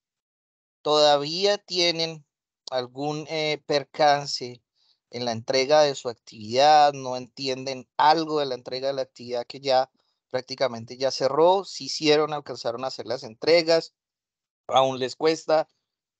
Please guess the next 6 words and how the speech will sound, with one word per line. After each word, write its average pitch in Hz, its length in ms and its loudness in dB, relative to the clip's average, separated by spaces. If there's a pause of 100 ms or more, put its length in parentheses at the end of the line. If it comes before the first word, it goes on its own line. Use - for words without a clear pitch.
Cuéntenme, 110 540 -2 (120)
por 135 180 -2
favor, 113 380 0 (680)
quien 120 180 -14
quiera 123 680 0
comentar. 107 560 -8